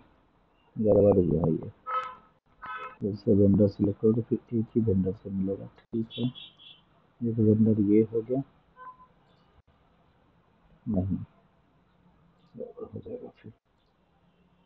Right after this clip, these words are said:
Vendor तो ultimately हमें select करना ही पड़ता है। जो चीज़ें मैं दिखाना चाह रहा हूँ वो नहीं आ रहा है। ये vendor मैंने लिया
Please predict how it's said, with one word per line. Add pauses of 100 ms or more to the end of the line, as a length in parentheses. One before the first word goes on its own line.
(680)
Vendor
तो
ultimately
हमें
select
करना
ही
पड़ता
है। (1500)
जो
चीज़ें
मैं
दिखाना
चाह
रहा
हूँ
वो
नहीं
आ
रहा
है। (2250)
ये
vendor
मैंने
लिया